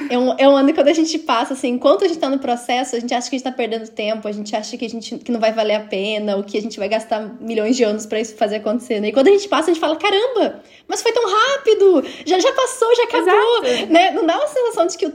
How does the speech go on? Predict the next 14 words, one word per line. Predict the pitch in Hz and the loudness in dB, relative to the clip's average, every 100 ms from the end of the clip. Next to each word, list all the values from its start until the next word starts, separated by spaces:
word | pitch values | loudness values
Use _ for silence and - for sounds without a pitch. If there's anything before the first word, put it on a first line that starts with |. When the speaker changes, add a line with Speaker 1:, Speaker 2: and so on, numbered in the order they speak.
| - 247 | -10 -10
Speaker 1:
de | 277 | -10
que | - 330 | -2 -2
a | |
gente | 320 311 - | 0 -2 -2
diminui | 294 320 302 | 0 2 2
a | 330 | 0
importância | 330 285 294 285 339 330 | -2 -4 -2 -4 -4 -6
desse, | 233 254 - | -8 -10 -16
desse | - 247 247 | -6 -4 -4
tempo, | - 254 247 269 | -4 -4 -2 -4
no | 277 | -2
sentido | 330 330 269 | -2 0 -2
de | 247 262 269 247 - - _ - | -2 0 -2 -2 -10 -20 _ -4
diminui | 247 277 277 311 302 285 262 226 | 2 2 2 0 -2 -2 0 -2